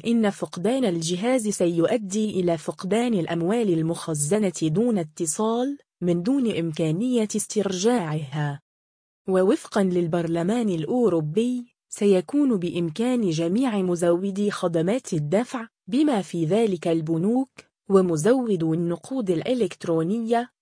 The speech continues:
ومكاتب البريد، ومزودو خدمات الأصول المشفرة الخاضعون للتنظيم، توزيع اليورو الرقمي في كامل أنحاء الاتحاد الأوروبي.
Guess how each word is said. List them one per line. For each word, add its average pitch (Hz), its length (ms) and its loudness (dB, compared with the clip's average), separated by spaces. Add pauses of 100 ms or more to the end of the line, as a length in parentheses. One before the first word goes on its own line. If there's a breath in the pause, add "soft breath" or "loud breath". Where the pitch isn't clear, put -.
(120)
ومكاتب 180 800 2
البريد، 208 680 0 (240)
ومزودو 202 800 4
خدمات 190 640 -2
الأصول 202 520 -2
المشفرة 175 760 0
الخاضعون 170 720 0
للتنظيم، 180 960 0 (240)
توزيع 190 540 2
اليورو 190 420 2
الرقمي 185 720 0
في 160 200 -2
كامل 214 420 0
أنحاء 156 600 -2
الاتحاد 160 640 -2
الأوروبي. 220 960 0